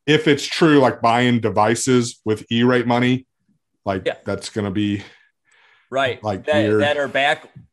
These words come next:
Speaker 2: on, that are mostly on back order right now anyway, by the way. You know what I mean?
Speaker 1: Right.
Speaker 2: Like, we're getting into a really interesting spot here. I did quick read. It said, "Applicants will be able to submit requests for funding for purchases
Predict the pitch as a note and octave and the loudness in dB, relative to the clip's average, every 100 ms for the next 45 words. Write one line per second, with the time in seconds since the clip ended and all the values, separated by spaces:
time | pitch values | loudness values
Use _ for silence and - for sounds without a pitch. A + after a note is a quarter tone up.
0 | - B2+ B2+ - G#2+ B2+ B2+ B2+ C#3 C#3+ | -6 -6 -6 -10 -8 -6 -4 -6 -8 -8
1 | B2 G#2 A2+ C3+ - G#2+ G2+ F#2+ F#2 F#2 | -8 -4 -2 -4 -6 -12 -8 -8 -8 -10
2 | F#2 F#2+ A#2 B2+ F#2 E2+ F2+ E2+ E2+ F2 | -10 -8 -8 -6 -6 -6 -6 -8 -8 -8
3 | E2+ F2+ _ _ A#2+ C3+ B2+ B2 C3+ A#2 | -8 -10 _ _ -6 -4 -2 -2 0 0
4 | - B2 D3 C#3+ C#3+ A2 A2 A2 G#2+ G2 | -2 -4 -6 -4 -6 -6 -10 -6 -4 -4
5 | D#2+ - _ _ G#2 G#2+ B2+ A#2+ A2+ A2+ | -6 -12 _ _ -12 -4 -2 0 -2 -4
6 | G#2 G#2 - E2+ - G2+ G2 F2+ F2 - | -6 -8 -14 -20 -10 -8 -6 -8 -14 -10
7 | B2+ D3 C#3 D#3+ - B2+ B2 A#2+ A#2 G#2 | -6 -4 -2 -4 -6 -8 -4 -4 -4 -6
8 | - _ _ _ - B2+ B2 - B2 B2 | -14 _ _ _ -10 -8 -6 -2 2 2
9 | A#2 - B2 C#3 D#3 - D3+ C3+ C3+ A#2+ | 0 -2 -2 -2 -4 -4 -4 -4 -6 -2
10 | A#2+ C3 B2+ B2+ A#2 - B2+ G2 A2 - | 0 -2 -4 -10 -10 -8 -8 -8 -10 -6
11 | B2+ - - A2+ B2+ A#2+ B2+ A2+ G#2+ - | -4 -4 -12 -10 -6 -4 -6 -12 -12 -6
12 | B2 B2 A#2+ - A#2+ A#2 | -6 -6 -12 -8 -8 -8